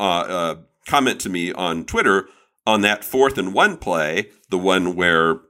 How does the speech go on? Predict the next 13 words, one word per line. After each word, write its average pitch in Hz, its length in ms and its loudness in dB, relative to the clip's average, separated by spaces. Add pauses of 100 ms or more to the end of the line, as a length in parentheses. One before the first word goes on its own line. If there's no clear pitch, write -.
(120)
you 98 140 0
know, 80 200 -2
Matthew 87 460 -2
Stafford 95 500 2
was 85 320 -4 (120)
stumbling, 92 500 0
bumbling, 92 640 0
and 80 320 -6
almost 90 380 -6
hurt - 140 0
his 82 120 -4
ankle. 107 440 0 (400)
Uh, 95 360 2